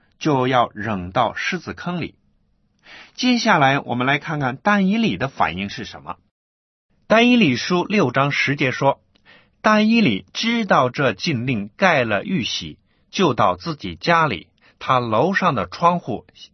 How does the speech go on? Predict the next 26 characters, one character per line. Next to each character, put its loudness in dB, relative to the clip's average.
开 0
向 0
耶 0
路 -4
撒 2
冷， -8
一 4
日 4
三 0
次， -6
双 2
膝 -4
跪 0
在 0
神 -6
面 -2
前， -10
祷 0
告 0
感 -12
谢， -6
与 -2
素 -4
常 -8
一 -20
样。 0